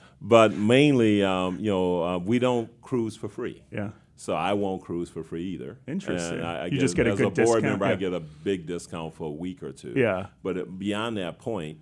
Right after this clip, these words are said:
Speaker 1: you know, we can get friends and families or whatever, but I, I usually pay to cruise 'cause I have a hundred fifty thousand employees, and
Speaker 2: Yeah.
Speaker 1: if we let everybody cruise for free, that was
Speaker 2: Yeah.
Speaker 1: an employee, we'd
Speaker 2: Yeah.
Speaker 1: never have any guests on board.
Speaker 2: <laughs> Right.
Speaker 1: So, um, so the reality is, um, you know, um, you know, I'll pay for a cabin.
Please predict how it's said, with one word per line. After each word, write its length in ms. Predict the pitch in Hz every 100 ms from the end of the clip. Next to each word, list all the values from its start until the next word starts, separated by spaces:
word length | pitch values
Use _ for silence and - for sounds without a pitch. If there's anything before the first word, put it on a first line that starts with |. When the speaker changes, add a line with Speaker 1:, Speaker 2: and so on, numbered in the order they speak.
| _ _ -
Speaker 1:
you 80 | 92
know, 120 | 85
we 120 | 90
can 140 | 87 85
get 180 | 87
friends 360 | 85 90 87 85
and 120 | 80
families 460 | 82 76 73 71 73
or 60 |
whatever, 180 | 71 73
but 160 | 69 82
I, 160 | 87
I 100 | 76 90
usually 340 | 95 85 80
pay 240 | 80 82
to 80 | 73
cruise 340 | - 82 73 -
'cause 160 | 85
I 40 | 98
have 100 | 95
a 20 |
hundred 220 | 104 90
fifty 240 | 104 90
thousand 340 | 85 85 82 73
employees, 640 | 67 82 73 78 95 78
and 80 | 73
Speaker 2:
Yeah. 140 | 98 85
Speaker 1:
if 60 |
we 80 | 90
let 100 | 85
everybody 360 | 82 78 76 71
cruise 280 | 95 87
for 140 | - 76
free, 180 | 98 85
that 100 | 73
was 120 | -
Speaker 2:
Yeah. 60 | 76
Speaker 1:
an 60 |
employee, 500 | 71 - 78 73 80
we'd 200 | 71 76
Speaker 2:
Yeah. 100 | 104 87
Speaker 1:
never 180 | 80
have 140 | 82 78
any 160 | 76
guests 300 | 67 80 80
on 140 | 76 64
board. 160 | 127 110
Speaker 2:
<laughs> 20 |
Right. 460 | 185 156 185 147 -
Speaker 1:
So, 480 | 165 - - -
um, 280 | 80 95 87 - -
so 200 | - 113
the 80 | 107
reality 540 | 104 107 117 110 92
is, 300 | 87 82 80
um, 380 | 90 80 76 78 - _ _
you 120 | -
know, 340 | 87 80 78 73
um, 320 | 78 78 71
you 80 | 90
know, 80 |
I'll 180 | 78 76
pay 300 | 73 107 90
for 400 | 87 80 64 76 -
a 100 | 76
cabin. 460 | - 67 67 67